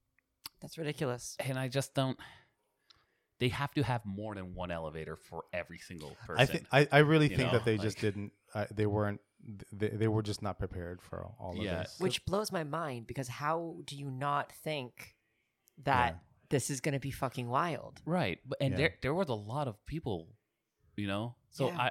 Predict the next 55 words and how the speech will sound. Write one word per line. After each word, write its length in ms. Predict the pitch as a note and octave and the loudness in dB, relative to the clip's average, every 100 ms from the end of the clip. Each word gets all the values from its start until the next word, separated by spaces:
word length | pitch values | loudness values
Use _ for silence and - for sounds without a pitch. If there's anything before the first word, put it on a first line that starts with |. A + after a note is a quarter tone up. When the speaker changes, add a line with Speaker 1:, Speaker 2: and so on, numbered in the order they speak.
| - | 0
Speaker 2:
I, 80 | |
I 20 | B2 | 0
don't 160 | C#3+ | 0
even 220 | C#3 A#2+ G2 | -2 -2 -2
know 100 | G2+ | 2
what 180 | G#2+ G#2+ | 2 0
the 120 | G2+ | -2
experience 580 | F#2+ - G#2+ G2+ G2 F2+ | -4 -6 -6 -4 -4 -6
was 340 | F2+ F#2 G#2+ | 2 2 2
in 100 | G2+ | 0
trying 260 | E2+ F#2 F2+ | -6 -6 -6
to 60 | E2+ | -6
wait 300 | D2+ E2+ F#2 | -4 -4 -4
for 100 | - | -6
that 200 | D#2 D2 | -6 -6
damn 220 | - D2 D2 | -8 -10 -8
elevator. 520 | C#2+ A#1 G#1 - - _ _ _ - - | -8 -8 -10 -10 -14 _ _ _ -20 -6
Speaker 3:
Oh, 140 | G#2+ G2+ | 2 6
I 200 | G#2 A#2 | 8 6
don't 140 | A#2 | 6
even 180 | A2 G#2 | 2 2
know 120 | G2 | 2
how, 140 | F#2+ G#2 | 0 -2
if 120 | G#2+ | -2
that 140 | - F#2+ | 0 0
was 100 | G2 | 0
Speaker 2:
Like 80 | E2 | -2
Speaker 3:
even 120 | F#2 | -4
possible. 520 | F2+ F2+ F#2+ F#2 F2+ - | -4 -4 -4 -6 -10 -6
We 120 | A2 C3 | 4 8
Speaker 1:
No. 80 | |
Speaker 3:
were 180 | C#3 C#3+ | 10 10
at 160 | C3 B2 | 10 8
the 80 | G#2 | 2
dock. 480 | G2+ G2+ G2 - - _ _ | 2 2 0 -6 -20 _ _
Speaker 2:
Yeah. 240 | G#2 E2+ D2+ _ - | -4 -4 -6 _ -4
Speaker 3:
We, 240 | G#2 A2 | 0 2
we 160 | G#2+ A2 | 2 2
moved 260 | A2 G2 | 2 0
everything 340 | G#2 G2+ G#2 G2+ | 0 0 -2 -4
'cause 220 | G2 G#2 | -2 0
we 80 | A2 | 2
had 140 | G#2+ | 0
trucks 340 | - G#2 - | 0 -2 -2
outside, 460 | G#2 F#2+ - F#2 F#2 | -4 -4 -4 -4 -4
and 140 | F#2 F2 | -8 -8
so 380 | G2 F2+ F2+ - _ _ _ _ | -6 -6 -8 -12 _ _ _ _
we 80 | G#2 | -4
just, 180 | G2 G2+ | -2 -2
like, 160 | G2 F2 | -4 -2
brought 220 | F#2 F2 | -2 -2
everything 300 | F2 F#2 F#2+ | -4 -6 -8
to 100 | F2+ | -6
the 140 | F2 | -8
thing. 380 | E2 F2 F2 F#2 | -8 -10 -10 -12